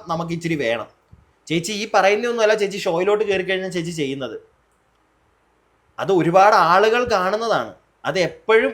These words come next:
ഒരു ബോധം ഉണ്ടാവണം. മനസ്സിലായോ? അത് നിങ്ങൾ വിട്ടുപോകുന്നു. പിന്നെ ഞാൻ ഇടയ്ക്ക് പറഞ്ഞില്ലേ, ആ മോൻ്റെ മുഖത്തിലേക്കൊന്ന് സൂം ചെയ്ത് ഫെമിനിസത്തെ പറ്റി പറയുന്ന ചേച്ചി, അത് ചോദിച്ചപ്പോഴാണ്.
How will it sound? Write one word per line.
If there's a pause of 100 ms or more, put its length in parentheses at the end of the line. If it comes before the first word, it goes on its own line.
ഒരു
ബോധം
ഉണ്ടാവണം. (1120)
മനസ്സിലായോ? (560)
അത്
നിങ്ങൾ
വിട്ടുപോകുന്നു.
പിന്നെ
ഞാൻ
ഇടയ്ക്ക്
പറഞ്ഞില്ലേ,
ആ
മോൻ്റെ
മുഖത്തിലേക്കൊന്ന്
സൂം
ചെയ്ത്
ഫെമിനിസത്തെ
പറ്റി
പറയുന്ന
ചേച്ചി, (520)
അത്
ചോദിച്ചപ്പോഴാണ്.